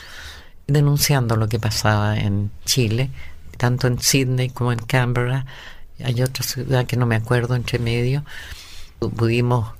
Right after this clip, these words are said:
visitar al secretario general de la Trade Union de allá, que después fue presidente en Australia y que él nos facilitó la posibilidad de hablar con muchas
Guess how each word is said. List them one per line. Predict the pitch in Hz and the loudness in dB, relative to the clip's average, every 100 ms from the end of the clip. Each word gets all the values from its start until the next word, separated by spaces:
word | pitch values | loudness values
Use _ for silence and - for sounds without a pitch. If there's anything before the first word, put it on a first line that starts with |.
| - - | -12 -4
visitar | 113 110 117 120 127 | 0 0 2 2 4
al | 131 123 117 110 - - - - | 4 2 -2 -4 -8 -16 -12 -4
secretario | - 113 113 123 120 | 0 0 0 0 2
general | 123 113 117 127 135 | 0 2 4 4 2
de | 123 | 0
la | 110 107 101 - - - - - | 2 2 0 -4 -14 -18 -8 0
Trade | 135 123 110 123 | 2 2 2 2
Union | 117 123 123 | 2 2 2
de | 123 | 0
allá, | 120 117 151 - - - - - | 0 0 0 -4 -14 -16 -18 -2
que | 147 | 2
después | 139 139 165 | 2 2 0
fue | - 180 | 2 2
presidente | 170 165 160 151 165 156 - 123 113 | 2 2 2 4 4 2 0 0 2
en | 113 | 2
Australia | 113 113 117 110 117 156 - - - - - - | 0 0 0 2 2 -2 -4 -14 -16 -18 -20 -2
y | 139 | -2
que | 131 139 131 127 120 120 - - - | 2 2 4 2 0 -2 -8 -12 2
él | 135 151 | 4 4
nos | 160 170 151 - - - 110 | 2 2 0 -6 -12 -16 -12
facilitó | - 131 - 131 135 135 143 | -2 0 2 2 2 2 2
la | 151 | 2
posibilidad | 147 - 131 127 131 127 131 | 0 -2 0 2 2 2 4
de | 131 | 2
hablar | 123 127 131 | 4 4 2
con | 131 135 127 | 2 2 4
muchas | 131 143 - 143 | 2 2 0 0